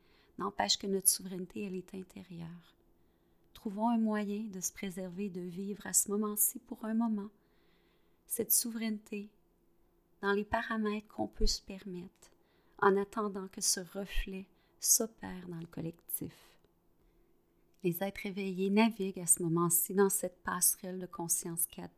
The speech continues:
D. Où oui, de temps en temps, on se fait capturer <laughs> par les égrégores très denses du trois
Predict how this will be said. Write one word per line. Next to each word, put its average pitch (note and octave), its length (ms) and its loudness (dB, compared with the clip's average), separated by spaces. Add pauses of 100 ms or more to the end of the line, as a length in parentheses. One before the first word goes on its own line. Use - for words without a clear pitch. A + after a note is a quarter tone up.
(100)
D. F3 140 -10 (1120)
Où A#3 180 8
oui, G3+ 160 10
de G3 120 4
temps F#3 380 -2
en F3+ 120 2
temps, F3+ 260 2
on F3 60 0
se - 120 4
fait E3+ 120 -2
capturer - 880 4 (300)
<laughs> - 340 -14
par B3+ 120 4
les A3+ 220 4
égrégores F#3+ 520 2
très - 260 -10
denses F#3+ 340 -2
du - 100 -18
trois G3+ 320 -6